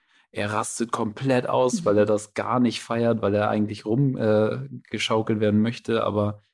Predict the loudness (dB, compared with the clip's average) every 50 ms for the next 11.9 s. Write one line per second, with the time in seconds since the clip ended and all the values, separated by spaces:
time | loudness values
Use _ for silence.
0 | _ _ _ _ _ _ -8 -4 0 2 2 2 2 2 2 0 -2 -6 -8 -10
1 | -8 -6 -6 -4 -4 -4 -6 -6 -8 -10 -4 0 2 2 2 2 2 4 4 4
2 | 4 2 0 0 0 2 4 2 2 2 2 0 2 2 0 0 -2 -2 -2 -2
3 | 0 0 0 2 2 2 2 2 2 2 2 2 0 0 -2 -2 -4 -2 0 2
4 | 2 4 2 2 0 0 0 0 0 0 -2 -2 0 0 0 0 2 2 4 2
5 | 2 0 0 -2 -2 0 0 0 2 2 2 2 2 0 -2 -2 -2 -2 -2 -2
6 | 0 -2 0 0 0 2 2 0 0 0 -2 -2 0 0 2 4 4 4 4 2
7 | 2 2 2 2 2 2 2 0 0 -2 0 0 0 0 0 -2 -2 0 -2 -2
8 | -2 0 0 2 2 2 0 0 0 0 0 -2 -4 -4 -4 -2 0 0 0 0
9 | -2 -4 -6 -6 -4 -4 -6 -6 -12 -20 -20 -20 _ _ _ -4 -4 -4 -6 -8
10 | -10 -10 -4 0 2 2 4 4 4 4 2 0 -2 -2 -2 -2 -2 -2 -2 -4
11 | -4 -2 0 0 0 -2 -4 -10 _ _ _ -14 -14 -14 -14 -14 -16 -20